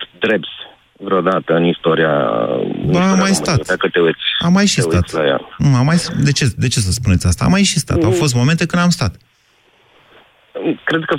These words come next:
Speaker 1: foarte scurte și punctual și cred că conjunctural. Um, consider că abia acum începem și noi frumos să ne ridicăm încet, încet și ne dăm seama că se poate,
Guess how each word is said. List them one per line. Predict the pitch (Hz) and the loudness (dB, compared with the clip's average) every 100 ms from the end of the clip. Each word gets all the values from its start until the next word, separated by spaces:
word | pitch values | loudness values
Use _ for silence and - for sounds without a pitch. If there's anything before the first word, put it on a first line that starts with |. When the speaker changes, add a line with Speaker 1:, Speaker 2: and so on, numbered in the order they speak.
| 160 | -2
Speaker 1:
foarte | 151 151 | -2 -2
scurte | - 156 143 | -2 -4 0
și | 135 - | -2 0
punctual | - 123 127 117 95 | 0 0 0 0 0
și | |
cred | - 113 | 0 -2
că | - | -2
conjunctural. | 113 110 101 101 - 101 90 78 _ _ - - - - - | 0 2 2 0 0 0 0 -4 _ _ -20 -18 -18 -16 -4
Um, | 98 85 85 - - - - - _ _ - | 0 2 0 -2 -6 -12 -16 -20 _ _ -2
consider | 131 120 156 156 135 | 0 0 0 0 0
că | 139 - | -2 0
abia | 127 151 156 | 0 0 0
acum | 127 139 | 0 0
începem | 120 104 117 110 | 0 0 0 0
și | 101 117 | 0 0
noi | 110 - | -2 0
frumos | 107 110 104 - | 0 2 0 -2
să | |
ne | 98 | 0
ridicăm | 98 92 98 110 95 | 0 -2 -2 0 2
încet, | 95 110 98 | 0 0 0
încet | 98 - 107 | 0 0 0
și | 110 | 0
ne | |
dăm | 101 110 - | 2 0 0
seama | 117 92 | 0 0
că | - - | -2 -4
se | |
poate, | - 101 - 87 | -2 -2 -2 0